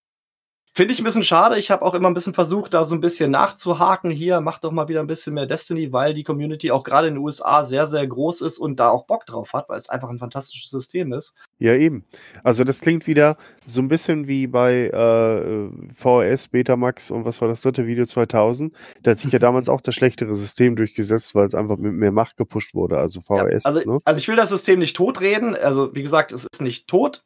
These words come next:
Speaker 1: Das hat mir der, ich hab in dem Aaron nochmal geschrieben, der hat auch gesagt, es ist auf keinen Fall tot. Es ist halt gerade ein bisschen, weil die natürlich auch nur so und so viel Zeit haben, Content zu kreieren. Es ist halt gerade ein bisschen pausiert,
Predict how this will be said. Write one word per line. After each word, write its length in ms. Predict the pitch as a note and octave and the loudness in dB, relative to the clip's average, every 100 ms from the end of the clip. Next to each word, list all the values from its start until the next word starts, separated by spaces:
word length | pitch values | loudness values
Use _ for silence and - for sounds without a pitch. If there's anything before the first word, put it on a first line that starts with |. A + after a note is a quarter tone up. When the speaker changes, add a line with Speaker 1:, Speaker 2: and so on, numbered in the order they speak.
| - | -6
Speaker 1:
Das 180 | B2+ | 0
hat 160 | D3 - | 0 0
mir 220 | C3+ C3+ | 2 2
der, 480 | B2+ B2+ B2+ A2 - - | 4 4 4 2 -2 -4
ich 100 | C3+ | -2
hab 80 | |
in 60 | A#2+ | -2
dem 100 | B2 | -2
Aaron 200 | G2 C#3 | 0 2
nochmal 220 | C3 B2+ | 2 0
geschrieben, 360 | B2 - F3 F3+ | -2 -4 -4 -2
der 80 | C#3+ | -2
hat 80 | A#2+ | -4
auch 140 | A#2+ | -6
gesagt, 340 | A#2+ A#2+ A#2+ | -4 -2 0
es 160 | - A#2 | -4 -10
ist 140 | B2 | -8
auf 140 | B2 - | -10 -4
keinen 160 | C3 C3 | -2 -2
Fall 180 | A#2+ | -6
tot. 240 | A#2+ D3+ E3+ - - - | -4 -4 -6 -10 -18 -8
Es 140 | C3 | -6
ist 100 | D#3 | 2
halt 160 | D#3+ B2+ | 2 2
gerade 240 | D3 D3+ | 4 4
ein 60 | C3+ | 2
bisschen, 340 | D3 D#3+ B2+ | -2 0 0
weil 160 | A#2 A#2 | 2 0
die 120 | A#2 | -2
natürlich 320 | A2 A2 - | -8 -10 -12
auch 80 | G#2+ | -10
nur 100 | A2+ | -8
so 140 | A#2 A#2 | -4 -4
und 100 | A2+ | -6
so 80 | |
viel 140 | A2+ A2 | -10 -8
Zeit 280 | - A2+ A#2 | -4 -4 2
haben, 440 | B2+ E3+ D#3+ C3+ | 2 2 -2 -6
Content 340 | - C3 A#2 | -4 -4 -4
zu 160 | A2+ A#2 | -8 -12
kreieren. 540 | - - - G3+ G#3 - - _ _ _ _ - | -14 -10 -2 0 0 -6 -20 _ _ _ _ -4
Es 80 | D#3 | -2
ist 120 | F3+ | 0
halt 140 | D#3 | 0
gerade 220 | C3+ D3+ D3+ | 4 4 4
ein 60 | |
bisschen 340 | C3 B2+ A#2+ - _ _ _ _ _ _ | -2 -6 -8 -10 _ _ _ _ _ _
pausiert, 640 | - D#3 A#2 A2+ - - | 2 2 0 -8 -12 -20